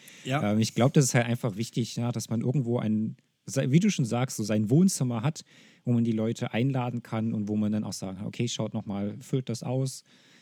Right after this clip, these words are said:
Speaker 2: ähm, und dann weiß ich, wer ihr seid und ich hab's, hab eure Daten dann da, wo sie hingehören.“
Speaker 1: Oh, also ich find's wirklich extrem,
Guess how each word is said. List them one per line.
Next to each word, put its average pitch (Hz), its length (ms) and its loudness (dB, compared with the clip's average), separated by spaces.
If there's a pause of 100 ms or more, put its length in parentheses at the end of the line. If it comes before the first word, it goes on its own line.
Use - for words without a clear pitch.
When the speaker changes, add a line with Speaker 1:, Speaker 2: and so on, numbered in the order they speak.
(240)
Speaker 2:
ähm, 104 540 -4
und 101 180 -6
dann 98 440 -4
weiß 92 280 -4
ich, - 140 -12
wer 90 140 -8
ihr 90 100 -10
seid 90 340 -10
und 90 140 -12
ich - 100 -18
hab's, - 360 -12 (280)
hab - 220 -6
eure 107 200 2
Daten 95 420 -8
dann 98 180 -6
da, 98 260 -2
wo 98 120 -2
sie 95 120 -8
hingehören.“ 87 520 -8 (960)
Speaker 1:
Oh, 156 120 -12 (140)
also 127 180 -2
ich 151 140 0
find's 139 300 0
wirklich 127 320 -2
extrem, 117 760 -2